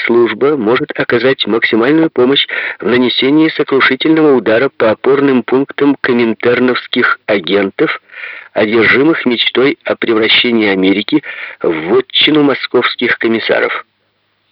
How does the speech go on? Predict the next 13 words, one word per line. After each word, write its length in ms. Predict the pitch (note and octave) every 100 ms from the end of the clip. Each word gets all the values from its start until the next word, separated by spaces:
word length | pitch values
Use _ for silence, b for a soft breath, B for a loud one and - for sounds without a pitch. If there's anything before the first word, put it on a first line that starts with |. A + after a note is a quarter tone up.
| _ _ _ _ _ _ _
При 180 | - -
этом 240 | A#2+ G#2+
документ 560 | G2+ - F#2+ A2+ D#3+ - B B B B B B B
должен 500 | D3+ - D#3 D#3 D#3
быть 160 | C#3+ - -
составлен 540 | B2+ - C3+ C#3 C3
совершенно 680 | - A2 G#2 - D3 C#3+ C#3 -
анонимно – 680 | C3 C3+ B2 E2+ D2 C3 - B B B B B -
на 160 | G#2
случай, 460 | G#2+ C#3 F3 - E3+
если 260 | D3+ C3+
кто-либо 500 | B2+ - A#2 B2 D3
решит 440 | C#3+ A2+ - D3